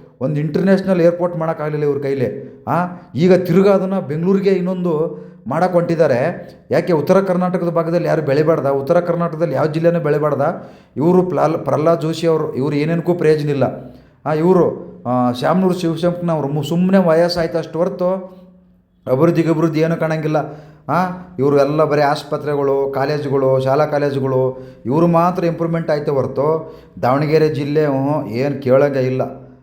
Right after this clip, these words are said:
ಆ, ಏನಕ್ಕೂ ಪ್ರಯೋಜನ ಇಲ್ಲ. ಇವರು ಪ್ರಹ್ಲಾ-, ಪ್ರಹ್ಲಾದ್ ಜೋಶಿ ಅವರಂತೂ ಅದೇನಕ್ಕೆ ಮಂತ್ರಿ ಆಗಿದ್ದಾರೋ, ಏನಕ್ಕೆ ಇದಾಗ್ತಾರೋ ಅಂತೂ ಒಂದೂ ಗೊತ್ತಿಲ್ಲ. ಒಟ್ಟು ಉತ್ತರ ಕರ್ನಾಟಕ ಎಷ್ಟು ಇವತ್ತು ಕೆಲಸ ಹುಡುಕೊಂಡು ಒಂದು ಸಣ್ಣ ಗಾರೆ ಕೆಲಸಕ್ಕೂ ಕೂಡ ನಾವು ಇವತ್ತು ಬೆಂಗಳೂರಿಗೆ ಬರೋಂಥ ಪರಿಸ್ಥಿತಿ ಬಂದಿದೆ.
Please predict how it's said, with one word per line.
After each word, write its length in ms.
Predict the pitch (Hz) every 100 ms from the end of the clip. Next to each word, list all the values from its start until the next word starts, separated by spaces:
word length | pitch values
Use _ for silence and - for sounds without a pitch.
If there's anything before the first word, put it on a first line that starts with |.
| _
ಆ, 180 | 113 135
ಏನಕ್ಕೂ 480 | 101 127 165 175 180
ಪ್ರಯೋಜನ 360 | - 151 139 139
ಇಲ್ಲ. 120 | 131
ಇವರು 180 | 135 139
ಪ್ರಹ್ಲಾ-, 340 | 135 139 135
ಪ್ರಹ್ಲಾದ್ 360 | 131 139 160 151
ಜೋಶಿ 220 | 156 156
ಅವರಂತೂ 600 | 156 151 156 165 160 - - -
ಅದೇನಕ್ಕೆ 420 | 107 156 170 147
ಮಂತ್ರಿ 220 | 151 156
ಆಗಿದ್ದಾರೋ, 340 | 151 151 156
ಏನಕ್ಕೆ 500 | 156 120 147 165 151
ಇದಾಗ್ತಾರೋ 380 | 151 147 - 156
ಅಂತೂ 180 | 147 156
ಒಂದೂ 260 | 127 143 147
ಗೊತ್ತಿಲ್ಲ. 340 | 143 143 143 185 196 - - -
ಒಟ್ಟು 220 | 127 139
ಉತ್ತರ 280 | 139 139 160
ಕರ್ನಾಟಕ 540 | 170 156 156 156 156 160
ಎಷ್ಟು 800 | 139 143 - - - 185 175
ಇವತ್ತು 320 | 160 156 156 156
ಕೆಲಸ 300 | 131 131 180
ಹುಡುಕೊಂಡು 840 | 170 160 165 151 123 107 - - - -
ಒಂದು 180 | 123 127
ಸಣ್ಣ 320 | 139 165 180
ಗಾರೆ 280 | 139 156 175
ಕೆಲಸಕ್ಕೂ 420 | 175 170 185 180
ಕೂಡ 200 | 175 165
ನಾವು 220 | 160 156
ಇವತ್ತು 280 | 156 156 165
ಬೆಂಗಳೂರಿಗೆ 420 | 135 143 156 151
ಬರೋಂಥ 300 | 139 139 131
ಪರಿಸ್ಥಿತಿ 460 | - 143 135 127 135
ಬಂದಿದೆ. 640 | 123 113 101 - -